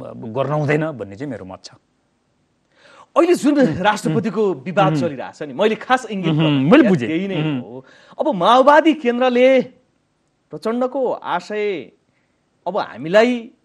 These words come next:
Speaker 2: चाहिँ दिन्छ भनेर नेपाली कङ्ग्रेस विश्वस्त जस्तो देखिन्छ क्या राष्ट्रपतिमा।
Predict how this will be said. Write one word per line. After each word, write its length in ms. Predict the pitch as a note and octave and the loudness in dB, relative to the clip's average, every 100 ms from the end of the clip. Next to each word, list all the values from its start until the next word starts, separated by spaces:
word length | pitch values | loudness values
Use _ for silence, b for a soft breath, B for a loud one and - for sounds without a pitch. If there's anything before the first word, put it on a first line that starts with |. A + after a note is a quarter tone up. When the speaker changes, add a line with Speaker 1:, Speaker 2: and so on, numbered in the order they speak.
| _ - | _ -10
Speaker 2:
चाहिँ 200 | F#3 E3+ | -8 -8
दिन्छ 300 | D#3 F3 F3 | -10 -8 -8
भनेर 320 | E3 D#2+ F#2+ | -10 -14 -14
नेपाली 320 | D3+ D#3+ E3+ | -10 -8 -8
कङ्ग्रेस 300 | F3 F3 D#3+ A#2 | -10 -14 -14 -18
विश्वस्त 420 | C#3+ D3 F#3 F#3 | -18 -14 -18 -16
जस्तो 260 | C#3+ A#2 A2 | -18 -18 -20
देखिन्छ 360 | F2+ - _ - | -20 -20 _ -20
क्या 240 | - F3+ - _ _ | -12 -12 -14 _ _
राष्ट्रपतिमा। 600 | C3+ C3+ B2+ A#2 A2 F#2+ | -10 -10 -16 -20 -20 -20